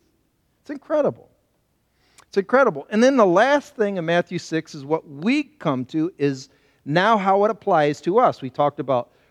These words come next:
where Jesus wasn't, where Jesus is risen, and now it applies to us. How does verse six apply to us? Listen closely. He says, "Just as he said,"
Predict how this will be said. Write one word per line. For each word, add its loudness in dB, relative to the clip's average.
where -2
Jesus -8
wasn't, 2
where -10
Jesus -12
is 0
risen, -4
and -8
now 4
it 2
applies 0
to -8
us. 0
How 4
does 2
verse -6
six -10
apply -2
to 0
us? 2
Listen -8
closely. -6
He -14
says, -16
"Just -14
as -2
he -18
said," -6